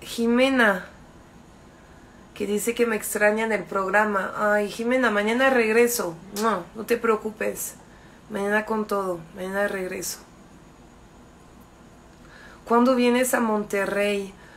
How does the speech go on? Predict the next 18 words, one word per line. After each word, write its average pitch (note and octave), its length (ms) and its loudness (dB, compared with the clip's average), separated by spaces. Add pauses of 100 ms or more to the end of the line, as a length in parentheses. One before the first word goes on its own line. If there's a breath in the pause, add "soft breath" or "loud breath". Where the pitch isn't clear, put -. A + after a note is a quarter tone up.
(380 loud breath)
Ah, G#3 300 2
pues A3+ 160 0
no A#3+ 140 4
sé, B3+ 180 4
me B3+ 140 4
gustaría G#3+ 440 0
ir A#3+ 160 2
igual A3 300 2
a A3 60 0
la G#3 160 0
pelea G3+ 340 2
de A3 140 0
Power, G#3 520 2 (160)
ahí F#3 140 -8
con G#3+ 220 -6
mi G3+ 100 -4
novio, G3 420 -4
pero - 460 -8